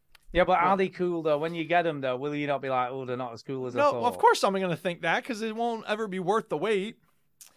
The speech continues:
Speaker 2: Uh, the other thing
Speaker 1: All
Speaker 2: about
Speaker 1: that
Speaker 2: this
Speaker 1: money,
Speaker 2: game that's
Speaker 1: all that
Speaker 2: really
Speaker 1: cash.
Speaker 2: frustrating is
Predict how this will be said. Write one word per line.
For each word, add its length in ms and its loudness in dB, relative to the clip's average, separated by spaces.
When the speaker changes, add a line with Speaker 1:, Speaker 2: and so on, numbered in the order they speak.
Speaker 2:
Uh, 400 10
the 120 8
other 160 8
thing 180 2
Speaker 1:
All 80 6
Speaker 2:
about 140 8
Speaker 1:
that 0 -
Speaker 2:
this 120 0
Speaker 1:
money, 260 6
Speaker 2:
game 0 -
that's 280 2
Speaker 1:
all 120 -2
that 60 2
Speaker 2:
really 200 4
Speaker 1:
cash. 80 6
Speaker 2:
frustrating 580 2
is 360 -4